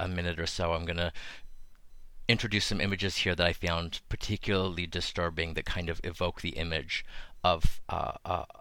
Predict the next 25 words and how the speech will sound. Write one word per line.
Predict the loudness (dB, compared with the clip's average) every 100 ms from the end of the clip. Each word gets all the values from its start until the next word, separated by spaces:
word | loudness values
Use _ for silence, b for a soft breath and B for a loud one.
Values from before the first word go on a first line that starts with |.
| -20 -8
of | -6 -4 -6 -8 -18 -20 -16 -8 4
what | 4
exactly | 6 4 4 0 -2 -4 -12 -6 -2
I | 0
mean | 0 -2
when | 0
I | 0
say | 0 -2 -2 -6 B B B -16
these | -6 -4 -4
people | -6 -4 -2
said | 0 2 2 0 -6 -8 -12 -16 -16 -16
that | 0 2 4
they | 2
had | 2 -2
experienced | -2 -2 -2 -2 -6 -4
hell. | 2 2 2 -4 B B B 4
Um, | 4 4 -2 -8 -8 -8 -6 -4 -6 -8 -14 -16 -16 -10 -2
Robert | 4 4 6 2
Lifton | 2 0 2 2 2 0 -6 -6
was | -2 0
a | 2
psychiatrist | 4 2 2 0 0 0 -2 -4
who | -4
wrote | 0 0 0
about | 0 4 4 2 -4